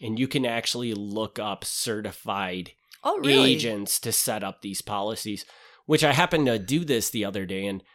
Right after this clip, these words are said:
Speaker 1: gol darn it, would you believe it? There's one in Hortonville.
Speaker 2: Oh, are you serious?
Speaker 1: Yeah, <laughs> yeah.
Speaker 2: That's near us in Wisconsin,
Speaker 1: Yeah,
Speaker 2: guys,
Speaker 1: where
Speaker 2: so
Speaker 1: we're at, that's about fifteen minutes away from us. So, so yeah.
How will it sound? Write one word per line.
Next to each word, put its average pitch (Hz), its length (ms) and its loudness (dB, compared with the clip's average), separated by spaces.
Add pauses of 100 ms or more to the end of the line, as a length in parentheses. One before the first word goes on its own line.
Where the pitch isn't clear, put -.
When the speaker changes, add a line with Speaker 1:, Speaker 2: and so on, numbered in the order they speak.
(360)
Speaker 1:
gol 143 160 0
darn 139 300 2
it, 165 120 0
would 135 140 -2
you 120 80 0
believe 123 320 -2
it? 143 100 -4
There's 101 260 -4
one 104 220 0
in 120 120 2 (220)
Hortonville. 90 640 -10 (500)
Speaker 2:
Oh, 349 60 8
are 285 80 10
you 247 160 4
serious? 190 500 4
Speaker 1:
Yeah, 185 460 10 (120)
<laughs> - 40 -12
yeah. 170 300 2
Speaker 2:
That's 208 260 4
near 208 300 4
us 160 180 2
in 156 80 -6
Wisconsin, 147 460 2
Speaker 1:
Yeah, 117 120 8
Speaker 2:
guys, 123 320 0
Speaker 1:
where 156 180 10
Speaker 2:
so 156 40 10
Speaker 1:
we're 165 200 10
at, 143 280 8
that's 139 320 4
about 127 460 4
fifteen 135 480 2
minutes 117 280 0
away 104 220 0
from 95 260 -4
us. 85 200 -8
So, 98 420 0 (640)
so - 220 4
yeah. 123 320 6